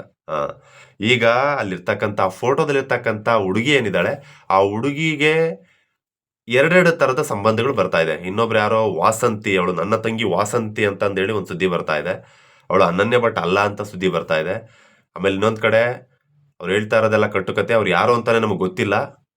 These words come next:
ನಾವು ಎಷ್ಟೋ ವರ್ಷಗಳಿಂದ ಇಲ್ಲೇ ಇದೀವಿ. ಅವ್ರು ಹೇಳ್ತಿರೋ ಕತೆಗೂ ನಮಗೂ ಸಂಬಂಧನೇ ಇಲ್ಲ. ಅವ್ರು ನಾವು ನೋಡೇ ಇಲ್ಲ ಅಂತಂದೇಳಿ ಸ-, ಒಂದ್ ಹೇಳ್ತಾ ಇದ್ದಾರೆ. ಅವ್ರು ಹೇಳಿದ್ದೆಲ್ಲ ಕಟ್ಟುಕತೆ ಅಂತಂದೇಳಿ ಕ್ಲಿಯರ್ ಕಟ್ ಆಗಿ ಆ ಒಂದು ಫೋಟೋದಲ್ಲಿ ಇರ್ತಕ್ಕಂಥ ಹುಡುಗಿಗೆ ಸಂಬಂಧಪಟ್ಟಂತವ್ರು ಹೇಳ್ತಾ ಇದ್ದಾರೆ. ಇದಕ್ಕಿಂತ ಸಾಕ್ಷಿ ಇನ್ನೇನ್ ಬೇಕಾಗುತ್ತೆ?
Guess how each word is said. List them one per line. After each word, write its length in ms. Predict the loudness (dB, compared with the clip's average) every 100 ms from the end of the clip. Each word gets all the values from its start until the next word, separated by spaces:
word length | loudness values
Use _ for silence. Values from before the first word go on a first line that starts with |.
| _ _ -6
ನಾವು 300 | -2 0 -2
ಎಷ್ಟೋ 260 | -2 -2
ವರ್ಷಗಳಿಂದ 420 | -2 -4 -4 -2
ಇಲ್ಲೇ 360 | -2 -4 0 2
ಇದೀವಿ. 220 | 2 -2
ಅವ್ರು 160 | 0 0
ಹೇಳ್ತಿರೋ 320 | -2 -2 -2
ಕತೆಗೂ 320 | -2 -2 -2
ನಮಗೂ 180 | -2 -4
ಸಂಬಂಧನೇ 560 | -6 -4 -2 0 0 0
ಇಲ್ಲ. 120 | 2
ಅವ್ರು 160 | 0
ನಾವು 200 | 0 -2
ನೋಡೇ 360 | -2 2 4 4
ಇಲ್ಲ 140 | 4
ಅಂತಂದೇಳಿ 440 | 2 -2 -6 -6 -4
ಸ-, 160 | -6 -6
ಒಂದ್ 220 | -4 -2
ಹೇಳ್ತಾ 280 | -4 -4 -4
ಇದ್ದಾರೆ. 520 | -4 -4 -12 _ _ _ _ _ _ _ 0
ಅವ್ರು 160 | 2 4
ಹೇಳಿದ್ದೆಲ್ಲ 420 | 2 0 0 0
ಕಟ್ಟುಕತೆ 520 | 0 -4 0 0 0
ಅಂತಂದೇಳಿ 360 | -2 -4 -4 -4
ಕ್ಲಿಯರ್ 300 | 0 0 0
ಕಟ್ 200 | 0 0
ಆಗಿ 200 | 0 0
ಆ 200 | 2 2
ಒಂದು 260 | 0 -6
ಫೋಟೋದಲ್ಲಿ 540 | -8 -2 0 2 0 -2
ಇರ್ತಕ್ಕಂಥ 400 | -4 -4 -2 -2
ಹುಡುಗಿಗೆ 320 | -2 -4 -2
ಸಂಬಂಧಪಟ್ಟಂತವ್ರು 1040 | 0 2 4 4 2 -2 -2 -2 0 0
ಹೇಳ್ತಾ 260 | 0 0 0
ಇದ್ದಾರೆ. 220 | 0 -2
ಇದಕ್ಕಿಂತ 380 | -4 -6 -4 -4
ಸಾಕ್ಷಿ 340 | -2 -4 -4
ಇನ್ನೇನ್ 220 | -4 -4
ಬೇಕಾಗುತ್ತೆ? 680 | -2 -4 -6 -8 -12 -18 _